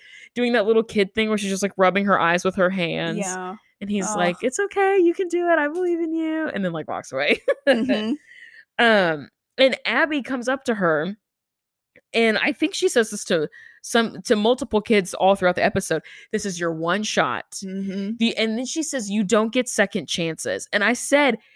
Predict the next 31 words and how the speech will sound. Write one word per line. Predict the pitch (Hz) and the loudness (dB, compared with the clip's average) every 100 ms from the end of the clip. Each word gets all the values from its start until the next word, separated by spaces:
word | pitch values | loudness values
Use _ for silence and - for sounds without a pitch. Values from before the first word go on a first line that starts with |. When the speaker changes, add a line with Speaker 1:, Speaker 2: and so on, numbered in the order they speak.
| - | -2
Speaker 1:
in | 220 | 2
my | 220 208 | 4 4
notes, | 214 220 - - | 4 2 0 -2
"Abby, | 208 240 220 | 0 2 0
I | 233 | 0
need | 262 269 | -2 -2
you | |
to | 311 | -4
stop | - - 202 - | -2 0 -2 0
projecting | 202 180 170 - 170 | -4 0 -2 -2 -8
on | 143 127 | -8 -10
these | 113 - | -10 -8
kids. | - - 80 - - - | -6 -6 -6 -12 -18 -10
We | 180 202 277 233 | 0 4 4 2
get | 208 233 | 4 4
it. | 170 123 | 4 2
You | 180 180 233 254 | -4 -2 0 2
did | 254 | 0
not | 240 220 208 | 2 2 2
make | 208 202 208 | 2 2 2
it | 208 - | 0 0
to | 196 | 0
Hollywood | 190 196 202 196 185 | 2 2 4 4 2
and | 180 | 2
Broadway | 180 185 180 180 | 2 2 2 2
like | 180 170 | 2 -2
you | 175 | -4
wanted | 175 143 123 - | -4 -4 -6 -10
to. | 123 92 82 - | -6 -6 -6 -10
Speaker 2:
Yeah. | 151 226 _ | -14 -16 _
Speaker 1:
Stop | - - - 220 226 | -10 -6 0 2 2